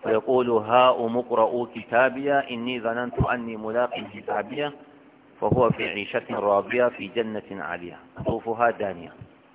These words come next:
Wanda aka ba shi a dama, shi aljanna zai tafi. "وأما من أوتي كتابه بشماله فيقول يا ليتني لم أوت كتابيه ولم أدر ما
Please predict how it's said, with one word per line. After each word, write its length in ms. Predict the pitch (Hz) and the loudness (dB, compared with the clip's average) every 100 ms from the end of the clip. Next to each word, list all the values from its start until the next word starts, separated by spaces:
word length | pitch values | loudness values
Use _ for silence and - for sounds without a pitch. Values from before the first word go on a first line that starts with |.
| _ _ _ _ - | _ _ _ _ -6
Wanda 200 | 113 113 | 4 6
aka 180 | - | 6
ba 180 | 101 107 110 | 6 4 2
shi 60 | |
a 80 | 87 | -2
dama, 300 | 92 101 104 | 2 0 0
shi 140 | 98 110 | -4 -4
aljanna 440 | 107 101 110 101 95 | -2 -2 -2 -4 -6
zai 100 | 90 | -10
tafi. 220 | 85 - - - _ _ _ | -12 -14 -16 -20 _ _ _
"وأما 260 | 110 120 117 | 2 6 4
من 160 | 107 107 | 2 0
أوتي 320 | 117 - - | -4 -6 -12
كتابه 600 | - - 113 104 101 110 | -2 4 4 4 0 -2
بشماله 760 | 95 - 95 113 117 113 123 131 - - - - - | -6 -8 -2 -2 -2 -4 -10 -12 -20 -20 -20 -20 -2
فيقول 400 | 101 98 117 110 | 0 0 -2 0
يا 220 | 104 107 | 2 4
ليتني 440 | 110 113 113 101 98 | 4 0 -2 -4 -4
لم 200 | 98 101 | -6 -4
أوت 240 | 110 101 | -4 -4
كتابيه 800 | 101 - - 107 113 117 120 117 | -6 -10 -6 -2 -2 -2 -6 -4
ولم 240 | 98 107 110 | -4 -6 -4
أدر 300 | 110 98 98 | -6 -6 -6
ما 140 | 107 | -6